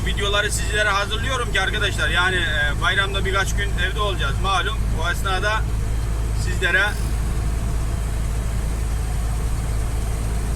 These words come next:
seyre devam için bunları hazırlamak zorundayız.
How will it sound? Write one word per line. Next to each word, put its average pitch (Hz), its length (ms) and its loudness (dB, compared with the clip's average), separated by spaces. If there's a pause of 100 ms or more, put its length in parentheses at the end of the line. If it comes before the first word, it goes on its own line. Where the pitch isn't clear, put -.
seyre 190 360 2
devam 202 280 2
için 226 220 -2 (420)
bunları 185 200 0
hazırlamak 185 520 0
zorundayız. - 500 0